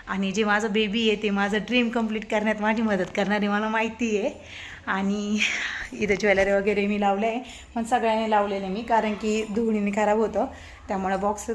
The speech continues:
मला बॉक्स पण आणायचे, अजून खूप खर्च पण आहे, म्हणून मी एकखटी नाही करू शकत आहे. हळूहळू step by step चालू आहे. तर माझं स्टार्टिंगपासून तुम्हाला माहिती आहे माझं माइंडच बिझनेस माइंड आहे. तर मी स्टार्टिंगला घरामध्ये साड्या वगैरे भरल्या होत्या आणि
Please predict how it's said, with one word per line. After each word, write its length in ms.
मला 180
बॉक्स 280
पण 200
आणायचे, 340
अजून 320
खूप 220
खर्च 300
पण 280
आहे, 120
म्हणून 220
मी 140
एकखटी 340
नाही 160
करू 220
शकत 180
आहे. 160
हळूहळू 720
step 300
by 100
step 260
चालू 220
आहे. 160
तर 60
माझं 220
स्टार्टिंगपासून 760
तुम्हाला 200
माहिती 160
आहे 80
माझं 300
माइंडच 480
बिझनेस 380
माइंड 260
आहे. 80
तर 40
मी 100
स्टार्टिंगला 460
घरामध्ये 400
साड्या 320
वगैरे 280
भरल्या 340
होत्या 240
आणि 540